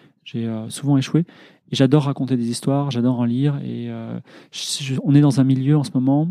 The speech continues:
avec la mutation, euh, des médias, avec Internet, hyper excitant. Quand on va raconter des histoires et qu'on n'est pas un peu dans le délire, euh, je vais être édité, euh, chez un grand éditeur ou, euh,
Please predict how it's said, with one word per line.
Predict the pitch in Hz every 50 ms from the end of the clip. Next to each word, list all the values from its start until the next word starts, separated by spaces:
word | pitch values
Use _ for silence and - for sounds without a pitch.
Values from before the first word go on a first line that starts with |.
| - - 247
avec | 160 117 123 - -
la | 127 120
mutation, | 131 - - 127 - - - - 135 131 131 127 123
euh, | 117 110 110 110 107
des | 120 120
médias, | 117 120 113 117 127 127
avec | 123 120 - 127
Internet, | 120 - 120 117 131 143 147 - - _ - - - - - _ _ _ _ -
hyper | 175 160 - 165 139
excitant. | 139 - - - 120 - 120 -
Quand | - - 131 -
on | 123
va | 127
raconter | 127 127 135 127 135
des | 127 127
histoires | 120 - - 156 160 -
et | 165 -
qu'on | - 135
n'est | 131 131 123
pas | - 143 143
un | 147 143 131
peu | - - 147 147 147 147 143 135 127
dans | 120 127 127
le | 120
délire, | 113 131 123 131 143 151 123
euh, | 117 110 - -
je | 127 113 113
vais | 123 127
être | 123 - - 127
édité, | 120 120 117 - 127 127 127
euh, | 123 120 120 117 123
chez | - - 117 117
un | 113 113
grand | 107 120 120 -
éditeur | 123 113 117 110 - 135 135 135 139 131 -
ou, | 127 127 127 131 131 123
euh, | 113 117